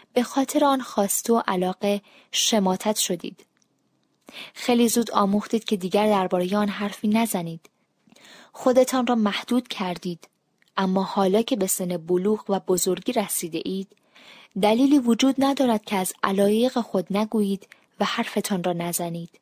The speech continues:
اگر کاری نکنید و اقدامی صورت ندهید، شرایط شما هم تغییری نمی کند. این امر کاملاً مسلم است.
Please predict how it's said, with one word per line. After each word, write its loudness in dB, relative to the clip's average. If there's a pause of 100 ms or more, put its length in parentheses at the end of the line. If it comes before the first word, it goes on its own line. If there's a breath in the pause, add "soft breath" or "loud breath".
(420)
اگر 4
کاری 2
نکنید 2
و 4
اقدامی -2
صورت 0
ندهید، -2 (520 soft breath)
شرایط 4
شما 2
هم 0
تغییری 0
نمی 2
کند. -4 (580)
این 2
امر 2 (100)
کاملاً 2
مسلم 0
است. -4